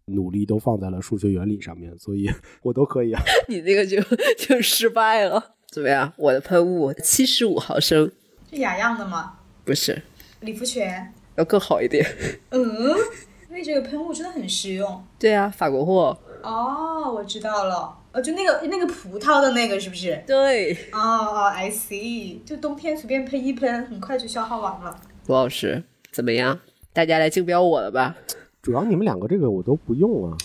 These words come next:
Speaker 3: 喷雾可以用啊，郭老师。
Speaker 2: <laughs> 郭老师说我不用喷雾。
Speaker 3: 对啊，暖气屋很干。嗯。
Speaker 2: 精致的男孩子，或者你困了，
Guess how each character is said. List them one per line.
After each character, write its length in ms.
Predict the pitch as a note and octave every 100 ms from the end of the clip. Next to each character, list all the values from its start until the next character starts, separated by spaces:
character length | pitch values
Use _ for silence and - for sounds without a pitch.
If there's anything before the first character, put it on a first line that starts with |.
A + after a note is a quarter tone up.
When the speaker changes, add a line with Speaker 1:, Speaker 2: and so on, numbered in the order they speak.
| -
Speaker 3:
喷 120 | -
雾 60 | F#4 A4 A4
可 100 | D4
以 120 | A3+
用 180 | A#3 A3+
啊， 180 | G3+ F#3+
郭 140 | F#3+
老 100 | G3
师。 240 | G3 F#3+ F#3 B3 - - -
Speaker 2:
<laughs> 480 | - - G#4+ - -
郭 120 | - G#3
老 80 | A#3+
师 180 | G3+ G#3+
说 300 | - E3+ A3+
我 200 | G3+ G#3
不 140 | F3+
用 220 | G#3+ B3 B3
喷 180 | A#3
雾。 400 | G#3+ G#3+ G#3+ G#3 - - -
Speaker 3:
对 120 | - G4
啊， 100 | G4+
暖 220 | F#4 A#3
气 200 | - E4+
屋 280 | E4 F4+ F4
很 220 | D4 F#3+
干。 560 | B3 B3+ C4 C4+ C#4 - - -
嗯。 60 | G#3
Speaker 2:
精 220 | B3 B3+
致 100 | C#4
的 100 | G#3
男 140 | F3
孩 220 | F3+ E3 D#3+
子， 380 | D#3+ E3+ D3 - - - - - - -
或 160 | - A#3
者 60 |
你 60 | G3
困 280 | - C4+ G#3
了， 240 | C#3 -